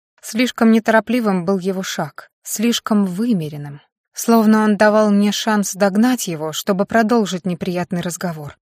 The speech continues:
Но уже на его условиях. Выбора у меня не было.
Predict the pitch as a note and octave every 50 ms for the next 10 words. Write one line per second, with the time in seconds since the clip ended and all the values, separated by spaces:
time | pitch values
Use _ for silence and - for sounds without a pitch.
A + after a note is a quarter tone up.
0 | _ _ _ _ _ _ _ _ _ G3 G3 G3 F#3+ F#3+ E3+ F#3+ A3 B3 C4 C4
1 | A#3 F#3 F#3+ F3 E3+ E3+ E3+ F3 - - E3+ D#3 D3+ C#3+ C#3 C3+ - - - -
2 | - _ _ _ _ _ _ _ _ _ _ _ - G3+ A#3 C#4 A#3 G#3+ A#3+ B3+
3 | A#3+ A#3 A#3 A#3 A#3 A#3 A3+ A3+ G3+ E3 D3+ D#3 D3+ C#3+ D3